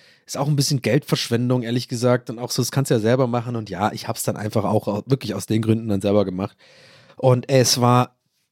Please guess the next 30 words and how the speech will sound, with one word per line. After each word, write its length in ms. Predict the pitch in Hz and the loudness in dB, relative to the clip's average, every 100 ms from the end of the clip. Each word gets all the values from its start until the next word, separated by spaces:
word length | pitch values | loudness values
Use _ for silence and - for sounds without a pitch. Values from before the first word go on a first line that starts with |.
| - - | -10 -8
es 160 | - - | -8 -4
war 120 | 131 | -2
so 180 | 123 135 | 2 2
ein 80 | 127 | 2
Abfuck. 360 | 127 - 127 - | -2 -2 -2 -2
Aber 220 | 135 135 | -2 0
Leute, 240 | 127 131 | 2 0
passt 280 | 127 131 - | 0 -4 -4
auf. 300 | 143 135 - _ _ _ _ - | -4 -6 -8 _ _ _ _ -6
Ich 200 | 127 - | -4 -2
war 80 | |
in 80 | 110 | -4
einer 220 | 110 110 | -4 -6
Stunde 300 | 110 120 113 | -6 -6 -6
durch, 280 | 113 113 113 | -2 -2 -2
ne? 160 | 123 120 - _ _ _ _ _ - - - _ _ _ _ | -2 -4 -6 _ _ _ _ _ -16 -16 -20 _ _ _ _
Ich 220 | 180 - | -8 2
war 140 | 185 | 4
in 80 | 190 | 4
einer 380 | 190 208 220 214 | 4 4 6 4
Stunde 360 | - 220 202 185 | 4 0 0 0
durch. 440 | 175 165 - - _ _ _ _ _ _ _ | 0 0 -4 -12 _ _ _ _ _ _ _
Und 200 | 202 180 | -2 2
das 160 | 233 226 | 0 0
ist 180 | 233 - | -2 -2
auch 160 | 214 | -2
wieder 160 | 220 220 | 0 2
so 80 | 214 | 4
eine 120 | 214 | 4
Life-Lesson. 680 | 208 220 226 202 175 - | 4 4 2 2 2 0